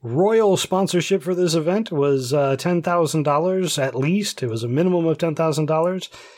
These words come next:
You could get a silver level for fifteen hundred. Funding prize, a Thrive Chiropractic, was a, a five hundred to fifteen hundred dollars. So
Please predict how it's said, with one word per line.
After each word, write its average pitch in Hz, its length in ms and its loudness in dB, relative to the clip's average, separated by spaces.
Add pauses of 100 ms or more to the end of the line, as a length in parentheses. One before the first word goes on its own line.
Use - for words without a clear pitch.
(140)
You 135 200 0
could 135 200 -2
get 160 180 -2
a 147 100 2
silver 190 500 0
level 175 380 2
for 160 160 -4
fifteen 170 380 -2
hundred. 202 640 -2 (360)
Funding 170 460 0
prize, 131 760 0 (520)
a 110 240 -4
Thrive 147 640 -2
Chiropractic, 139 880 -4
was 123 220 0
a, 120 200 0
a 120 260 -4 (240)
five 143 500 -4
hundred 139 360 -2
to 123 120 -2
fifteen 135 420 -2
hundred 120 300 0
dollars. 110 460 -2
So 117 380 -2